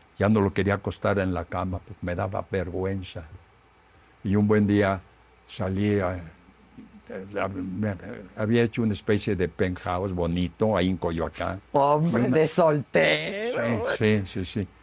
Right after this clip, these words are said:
Speaker 1: Y un día salí entre los tinacos y había una luna llena preciosa.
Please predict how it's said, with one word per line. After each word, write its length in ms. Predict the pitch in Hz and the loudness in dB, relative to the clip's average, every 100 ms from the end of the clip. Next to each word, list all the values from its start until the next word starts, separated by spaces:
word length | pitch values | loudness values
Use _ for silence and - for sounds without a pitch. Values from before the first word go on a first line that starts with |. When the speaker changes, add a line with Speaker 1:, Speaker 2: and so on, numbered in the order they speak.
| _ | _
Speaker 1:
Y 60 | - | 0
un 120 | 117 | 2
día 180 | 117 117 | 4 4
salí 800 | 107 104 95 101 113 117 113 104 | 2 -2 0 2 2 2 -2 -6
entre 240 | 95 87 95 | -8 -4 -4
los 260 | 85 - | -4 -8
tinacos 800 | - 92 95 98 107 - 101 87 | -6 -4 0 0 -2 -4 -8 -6
y 20 | |
había 180 | 92 98 | -4 -2
una 180 | 104 98 | 0 0
luna 360 | 98 101 98 90 | 0 -2 -2 -2
llena 440 | 90 95 98 92 | -2 -2 -2 -4
preciosa. 960 | - 92 82 - 92 95 95 - 104 | -6 -8 -8 -8 -6 -4 -6 -10 -12